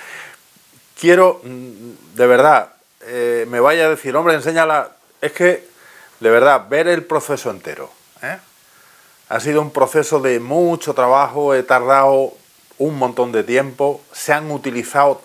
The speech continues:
todas las máquinas del taller, todas. El taladro, la mesa de coordenadas, la sierra de cinta, la sierra de, de mesa,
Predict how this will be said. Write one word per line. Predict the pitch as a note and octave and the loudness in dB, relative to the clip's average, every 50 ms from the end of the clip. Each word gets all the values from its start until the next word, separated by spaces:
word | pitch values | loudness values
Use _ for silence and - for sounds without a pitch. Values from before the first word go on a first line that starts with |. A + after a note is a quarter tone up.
| _ _ | _ _
todas | - E3+ F3+ F#3 F3 D#3+ | 4 4 4 4 4 0
las | D3+ C#3+ C3+ A#2+ A2+ | 0 0 -2 -2 -2
máquinas | C#3 C3+ C3 - B2+ A#2+ A#2 G#2+ | -4 -4 -4 -6 -6 -4 -4 -4
del | A2 G#2 F#2+ | -4 -6 -6
taller, | - G#2 F#2+ F#2 A#2 B2+ C#3 - _ _ _ _ _ _ | -6 -6 -4 -4 -4 -6 -6 -8 _ _ _ _ _ _
todas. | - G3 F3 A#2 E2 - - - - - - _ _ _ _ _ - - - - - - - _ _ _ _ _ _ _ _ _ _ _ _ _ | 0 0 0 -2 -8 -14 -14 -16 -18 -18 -20 _ _ _ _ _ -20 -20 -20 -20 -20 -20 -20 _ _ _ _ _ _ _ _ _ _ _ _ _
El | - D3 D3+ D3 | -6 -6 -6 -4
taladro, | - - D#3+ D#3+ C#3+ B2+ B2+ B2 B2+ B2+ C3 C3 | -2 -2 0 2 2 2 2 0 -2 -2 0 0
la | C3+ C3+ C3+ | 0 0 0
mesa | C3+ C#3 C#3 C3 - - D3 C#3 C#3 C#3+ | 0 -4 -6 -8 -6 -2 2 2 4 4
de | C3 C#3 C#3 C#3 C#3 | 2 2 -2 -2 2
coordenadas, | - D3 C#3+ D3 C#3 D#3 D#3 D3 C#3 C3 C3 B2+ C3 C3+ C3+ C3 B2+ | 2 2 4 4 2 -2 -4 -2 0 0 0 2 4 2 2 2 0
la | C#3 C#3 C3+ | 0 0 -2
sierra | C3+ - - C#3 B2+ A#2+ C3 D3 D3 | -2 -2 -2 -2 -2 0 0 0 0
de | D3 D#3 D3 | 0 -2 -4
cinta, | - - B2+ B2 A#2+ A#2 - C3+ B2+ B2+ | -4 -8 -12 -12 -14 -6 -2 0 0 2
la | C3 C3+ C3+ C3+ | 2 2 0 0
sierra | C3 - - C3 B2+ B2+ B2 C3 C3+ C3+ C3 | -2 -6 -4 -4 -2 -2 0 2 2 2 2
de, | B2+ C3+ C#3 C3+ C3+ C#3 C#3 C#3 C#3+ C#3 C3+ - - - - - - - - - - - - - - - - - - - - - - - _ _ _ _ _ _ - | 0 0 0 0 0 0 0 0 -2 -4 -6 -10 -18 -20 -20 -20 -20 -20 -20 -20 -20 -20 -20 -20 -20 -20 -20 -20 -20 -20 -20 -20 -20 -20 _ _ _ _ _ _ -4
de | C#3+ C#3+ E3 E3+ | 0 2 2 2
mesa, | D3+ D3 C#3 C3+ - - - C#3+ C3+ C#3 C3+ | 2 0 -4 -4 -4 -2 2 4 4 4 2